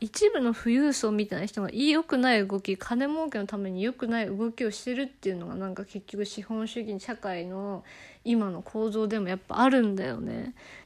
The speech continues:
ていうところに気づいて、一刻も早くその食べ物を見直すこと、めちゃめちゃ大事。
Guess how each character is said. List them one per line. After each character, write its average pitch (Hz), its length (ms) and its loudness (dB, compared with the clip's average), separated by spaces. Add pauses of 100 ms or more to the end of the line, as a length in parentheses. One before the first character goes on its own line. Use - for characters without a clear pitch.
て 311 100 2
い 320 40 6
う 294 40 4
と 339 120 2
こ 349 80 2
ろ 302 60 2
に 233 100 2
気 240 160 -4
づ 262 220 0
い 269 80 0
て、 - 160 -4
一 220 200 -2
刻 349 260 -2
も 277 120 2
早 214 320 -2
く 196 200 -8
そ - 120 -10
の 190 100 -6
食 214 180 -8
べ 294 120 2
物 339 280 -2
を - 20 0
見 190 160 -2
直 196 240 -2
す - 160 -12
こ 208 140 -4
と、 202 360 -4 (1120)
め 226 180 4
ち 262 120 0
ゃ 254 60 4
め 247 180 2
ち 240 80 -4
ゃ 226 80 0
大 214 260 0
事。 202 340 0